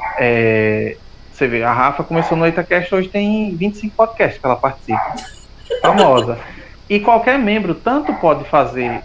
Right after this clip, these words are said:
seu projeto no Itacast, quanto ir fazer o seu projeto fora, né? Não tem esse negócio de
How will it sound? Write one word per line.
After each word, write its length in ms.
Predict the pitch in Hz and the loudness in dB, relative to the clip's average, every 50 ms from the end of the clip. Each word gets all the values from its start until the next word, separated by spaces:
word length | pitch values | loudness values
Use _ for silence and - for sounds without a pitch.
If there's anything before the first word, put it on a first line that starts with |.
| - - | -8 -6
seu 100 | 165 165 | -6 -6
projeto 500 | 160 - 143 143 127 113 123 123 117 - - | -4 -2 0 0 0 0 -2 -4 -6 -6 -8
no 140 | 123 127 131 | -6 -4 -4
Itacast, 580 | 135 - 190 190 - 208 196 202 196 196 - - - - - | -4 -4 -4 -4 -2 0 0 0 -2 -4 -8 -16 -18 -8 -2
quanto 340 | - 226 214 220 240 - 359 381 427 440 - - - - - | 0 2 2 2 0 0 0 0 0 -2 -4 -10 -18 -14 -6
ir 120 | - 320 - | -4 -4 -2
fazer 300 | - 320 277 285 247 226 | 0 2 2 2 4 2
o 100 | 226 - | 2 2
seu 80 | 277 - | 0 -2
projeto 380 | - 247 226 220 226 226 226 - | 0 2 4 4 4 4 2 2
fora, 280 | - 247 190 175 170 | 4 4 6 6 4
né? 80 | 160 151 | 2 0
Não 160 | 156 170 190 | -2 -2 -4
tem 160 | 190 226 220 | -4 -4 -4
esse 140 | 180 151 - | -6 -4 -4
negócio 360 | 170 156 143 151 147 147 147 | -4 -2 0 0 -2 -2 -4
de 380 | 127 127 127 127 123 120 120 120 | -8 -6 -4 -4 -4 -4 -6 -8